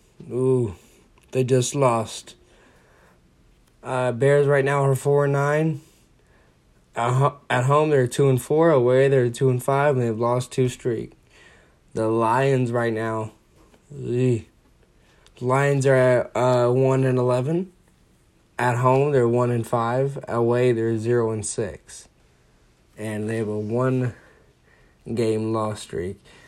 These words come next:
Now, you got the N F C South at ten and three for the Buccaneers,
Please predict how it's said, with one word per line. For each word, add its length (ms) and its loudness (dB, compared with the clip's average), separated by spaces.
Now, 100 0
you 180 2
got 160 4
the 120 0
N 120 2
F 100 0
C 160 -4
South 680 -2
at 220 -4
ten 240 2
and 160 2
three 200 4
for 200 -2
the 80 0
Buccaneers, 880 -2